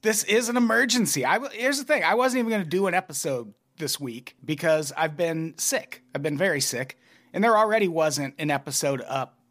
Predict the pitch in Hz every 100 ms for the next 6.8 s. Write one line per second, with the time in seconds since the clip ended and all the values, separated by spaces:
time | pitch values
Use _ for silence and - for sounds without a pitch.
0 | - 151 143 135 131 107 147 127 120 117
1 | - - - - 131 117 131 110 - 117
2 | 104 196 143 - - 240 226 190 220 214
3 | 214 - 214 196 175 147 190 185 165 170
4 | 151 160 180 156 139 185 - - - -
5 | 165 160 156 - - - - - 165 160
6 | 156 156 135 - - 139 180